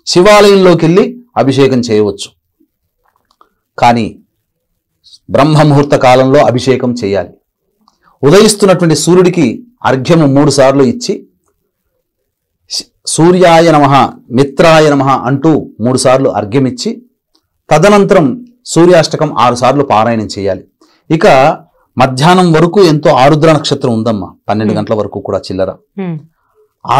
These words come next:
Speaker 1: రోజంతా శివ సహస్రనామ పారాయణం వీలైనన్ని సార్లు చేయండి. శివుని ప్రీతి కొరకై ఏ దానమైనా శివార్పణం అంటూ చేయండి, అన్నదానం చేయండి.
Speaker 2: Hmm.
Speaker 1: నిజంగా చెప్తున్నానండి, సృష్టి స్థితి లయకారకాలలో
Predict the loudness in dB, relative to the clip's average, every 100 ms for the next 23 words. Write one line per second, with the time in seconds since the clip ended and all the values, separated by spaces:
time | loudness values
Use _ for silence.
0 | 2 2 2 2 2 2 0 -2 -2 0
1 | 0 0 -2 -2 0 0 0 -2 -2 -2
2 | -4 -6 -2 2 4 4 2 0 0 0
3 | 0 -4 -6 -8 -10 -18 _ _ _ _
4 | _ _ -6 0 4 4 2 0 0 0
5 | -2 -2 -2 -2 -2 -6 -14 _ _ _
6 | _ _ _ _ _ _ _ _ -2 2
7 | 2 2 2 2 2 0 0 0 2 2
8 | 0 0 0 -2 -4 -4 -6 -6 -10 -4
9 | 0 2 2 0 -2 -6 -6 -8 -14 _
10 | _ -12 -10 -12 -16 _ -12 -4 0 2
11 | 2 2 -2 -4 -2 -2 -2 -2 -4 -6
12 | -12 _ _ _ _ _ _ -6 -2 -2
13 | -2 -2 -2 0 2 4 4 2 2 2
14 | 2 2